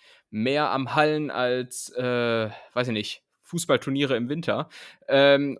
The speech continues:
und deshalb, ähm, haben wir das jetzt heute hier gemacht,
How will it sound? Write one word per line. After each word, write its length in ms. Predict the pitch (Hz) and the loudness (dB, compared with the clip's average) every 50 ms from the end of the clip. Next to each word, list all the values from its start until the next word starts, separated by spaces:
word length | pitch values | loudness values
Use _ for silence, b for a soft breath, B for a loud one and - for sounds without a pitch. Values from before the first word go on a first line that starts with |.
| _ | _
und 400 | - 117 139 143 139 135 - - 131 | -2 0 0 0 0 -2 -4 -4 -4
deshalb, 680 | 143 139 - - 147 139 139 135 135 135 135 _ - - - | -2 -2 -2 0 2 2 4 4 2 0 -2 _ -14 -10 -6
ähm, 840 | 131 131 127 123 120 120 - 107 107 - 98 107 107 90 85 151 151 | -4 -4 -4 -4 -6 -8 -12 -16 -16 -16 -14 -14 -14 -12 -10 -8 -8
haben 120 | 143 160 160 | -6 -4 -4
wir 60 | 156 | -4
das 120 | 143 143 - | -4 -4 -6
jetzt 160 | 143 - - | -10 -8 -8
heute 200 | 156 160 160 151 | -8 -8 -8 -8
hier 240 | 135 135 156 165 160 | -8 -4 -4 -2 -2
gemacht, 340 | 160 147 143 143 123 - | -2 -2 -2 -4 -6 -6